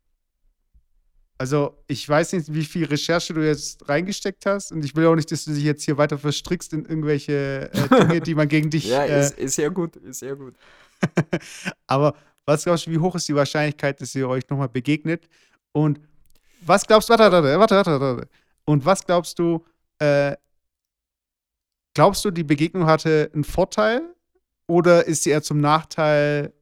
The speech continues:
Speaker 1: äh, wenn ihr euch treffen würdet?
Speaker 2: Ey, ganz ehrlich, n-, n-, Nachteil nicht. Also, wie, äh, ge-, i-, ich sag immer wieder, m-, man muss sich, man muss sich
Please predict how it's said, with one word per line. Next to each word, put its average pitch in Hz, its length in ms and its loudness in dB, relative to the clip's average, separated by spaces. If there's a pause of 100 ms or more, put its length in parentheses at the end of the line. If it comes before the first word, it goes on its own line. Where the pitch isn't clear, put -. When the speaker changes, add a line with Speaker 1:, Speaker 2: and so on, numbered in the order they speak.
(160)
Speaker 1:
äh, 143 260 0 (400)
wenn 143 220 -2
ihr 143 120 2
euch 139 140 -2
treffen 127 360 -6
würdet? 120 360 -6 (640)
Speaker 2:
Ey, 123 200 -6
ganz 123 340 -6
ehrlich, 120 460 -4 (100)
n-, 120 280 -6 (120)
n-, 120 380 -6
Nachteil 120 520 -10
nicht. 110 420 -14 (240)
Also, 123 460 -4 (120)
wie, 123 380 -16 (460)
äh, 64 120 -20 (640)
ge-, - 120 -16 (400)
i-, - 140 -14
ich - 160 -14
sag - 240 -6
immer 127 340 -8
wieder, 127 220 -8
m-, 113 300 -10
man 127 300 -8
muss 139 480 -12
sich, - 280 -18 (320)
man 127 260 -12
muss 131 260 -10
sich 123 240 -18